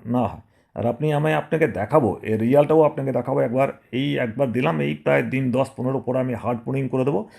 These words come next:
হার্ড প্রুনিং করার পরে নতুন নতুন যে শাখা বেরোবে, তার যে ফুলের সাইজ, অনেক বড় ফুলের সাইজ, ফুলের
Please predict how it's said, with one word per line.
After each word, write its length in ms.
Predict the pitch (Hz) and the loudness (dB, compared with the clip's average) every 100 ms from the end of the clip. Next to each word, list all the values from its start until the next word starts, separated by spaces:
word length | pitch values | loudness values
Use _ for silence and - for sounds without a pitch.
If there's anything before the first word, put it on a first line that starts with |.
| - _ | -20 _
হার্ড 160 | - 123 - | -2 -2 0
প্রুনিং 260 | 143 156 | 0 2
করার 180 | 156 156 | 2 2
পরে 120 | 156 160 123 | 4 2 2
নতুন 180 | 120 156 | 0 -2
নতুন 180 | 151 156 147 | 0 0 0
যে 60 | 143 | -2
শাখা 320 | - 107 147 | -4 -4 -4
বেরোবে, 420 | 98 117 151 120 - - - - | 0 4 4 4 0 -10 -16 -2
তার 220 | 117 139 | 2 2
যে 160 | 131 165 | 4 0
ফুলের 420 | 165 - 143 165 165 | 0 -2 2 2 2
সাইজ, 360 | 123 107 80 76 - | 0 0 -4 -10 -6
অনেক 300 | 143 208 233 170 | 0 4 4 4
বড় 180 | 147 156 156 | 4 4 4
ফুলের 200 | 139 147 | 0 -2
সাইজ, 300 | 147 156 165 - | 0 2 0 -2
ফুলের 280 | - 131 135 | -6 -2 -2